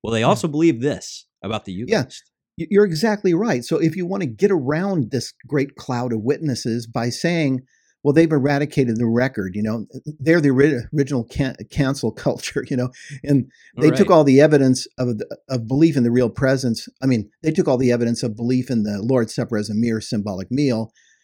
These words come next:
Speaker 2: and they eradicated all of it and made it look like everybody believed in the real presence. Yeah, y-, y-, you're exactly right. It, that doesn't make any sense because, in fact, by one counting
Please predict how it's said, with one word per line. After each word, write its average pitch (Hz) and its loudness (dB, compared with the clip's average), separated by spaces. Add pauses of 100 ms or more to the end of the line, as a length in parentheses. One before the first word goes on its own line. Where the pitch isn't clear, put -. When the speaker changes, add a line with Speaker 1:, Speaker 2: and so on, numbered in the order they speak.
(100)
Speaker 2:
and 139 -2
they 131 2
eradicated 123 2
all 101 -4
of 98 -4
it - -8
and 107 -4
made 120 0
it 85 -6
look 117 -4
like 104 -4
everybody 101 -4
believed 101 -8
in 95 -8
the 101 -8
real 95 -12
presence. 120 -6 (280)
Yeah, 214 -2
y-, - -12
y-, 226 -8
you're 190 0
exactly 185 -2
right. 175 -4 (260)
It, 160 -4
that 196 0
doesn't 208 2
make 170 -2
any 214 0
sense 190 -2
because, 131 -2 (360)
in 143 -6
fact, 151 -2
by 143 0
one 190 0
counting 139 -4